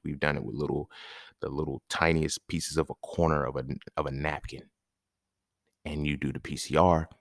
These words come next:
it multiplies the D N A. It enha-, it doesn't enhance the D N A. It multiplies the amount of D N A on an exponential level. And when I say exponential level, I mean exponential level. The P C R process,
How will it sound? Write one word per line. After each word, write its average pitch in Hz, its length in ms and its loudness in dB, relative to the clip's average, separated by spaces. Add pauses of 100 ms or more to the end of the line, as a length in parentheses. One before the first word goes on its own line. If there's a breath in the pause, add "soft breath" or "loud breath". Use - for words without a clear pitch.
(160)
it 82 120 6
multiplies 71 560 -2
the 62 60 -14
D 64 160 -8
N 60 100 -6
A. 60 160 -10
It - 100 -6
enha-, 69 260 -4
it 71 320 -4
doesn't 82 280 6
enhance 76 400 2
the - 60 -14
D 58 120 -6
N - 80 -6
A. - 180 -8
It - 120 -8
multiplies 73 580 0
the 69 60 -4
amount 62 220 -4
of 57 60 -8
D 62 120 -8
N 67 100 -4
A 69 80 -2
on 62 140 -4
an 58 100 -4
exponential - 520 -6
level. - 280 -4 (300 loud breath)
And 69 80 0
when 69 100 4
I 76 60 6
say 64 160 0
exponential 71 500 -2
level, 71 220 4
I 69 60 0
mean 69 140 0
exponential - 460 -4
level. 57 260 -6 (480 loud breath)
The - 60 -8
P 92 160 6
C 80 180 2
R 76 120 4
process, 73 600 0